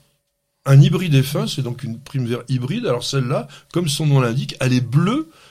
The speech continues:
mais zébrée de blanc. Donc des fleurs qui sont totalement, euh,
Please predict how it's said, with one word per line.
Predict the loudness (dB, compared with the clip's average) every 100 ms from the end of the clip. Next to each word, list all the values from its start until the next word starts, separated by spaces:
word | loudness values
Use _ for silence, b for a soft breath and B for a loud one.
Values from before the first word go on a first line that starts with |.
| B
mais | -4
zébrée | -2 0 0 0 -2 2
de | 4
blanc. | 6 6 4 2 B B B B _ -6
Donc | -4 -2
des | -4
fleurs | -4 -2 0 2 0 -2
qui | -6
sont | -6 -4 -6
totalement, | -4 -6 -2 -2 -2 -2 -2
euh, | -2 -2